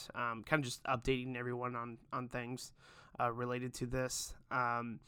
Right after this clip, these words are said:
uh, but this one's gonna be a little bit shorter than usual, uh, so let's go ahead and get started. Uh, Charter Spectrum's app for the Apple T V has launched.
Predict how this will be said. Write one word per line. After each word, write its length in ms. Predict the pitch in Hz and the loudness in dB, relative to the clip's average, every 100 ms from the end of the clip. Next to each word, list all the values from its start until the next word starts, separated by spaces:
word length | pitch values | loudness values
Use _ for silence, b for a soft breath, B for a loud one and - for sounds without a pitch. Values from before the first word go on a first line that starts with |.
| B B B - | B B B 0
uh, 220 | 120 117 | 2 2
but 180 | 92 151 | 6 10
this 160 | 220 | 10
one's 160 | 247 208 | 10 10
gonna 100 | 214 | 10
be 100 | 208 | 12
a 20 | |
little 100 | 202 | 12
bit 140 | 202 | 12
shorter 600 | - 175 175 170 165 170 | 8 10 12 12 12 10
than 240 | 156 160 143 | 10 8 8
usual, 640 | 147 160 151 151 151 143 | 10 8 8 10 10 10
uh, 200 | 131 135 | 8 8
so 160 | 131 135 | 6 2
let's 140 | 143 | 4
go 100 | 160 | 6
ahead 120 | 143 | 6
and 80 | 139 | 6
get 140 | 139 - | 4 4
started. 460 | 143 127 131 123 B B B B - | 4 6 4 0 B B B B 12
Uh, 520 | 143 139 135 139 135 - | 12 12 12 12 8 10
Charter 240 | 185 233 | 12 12
Spectrum's 800 | - - 180 180 185 170 143 - - 147 | 12 12 10 12 10 10 10 4 10 12
app 360 | 196 139 - | 12 12 12
for 200 | - 143 | 2 4
the 120 | 135 | 6
Apple 420 | 131 131 127 - 123 | 6 8 8 6 -2
T 280 | - 127 | 0 0
V 320 | 123 131 127 127 | 2 4 4 4
has 320 | 127 123 - | 2 -2 -4
launched. 720 | 123 127 165 131 - - | -4 4 6 4 2 -8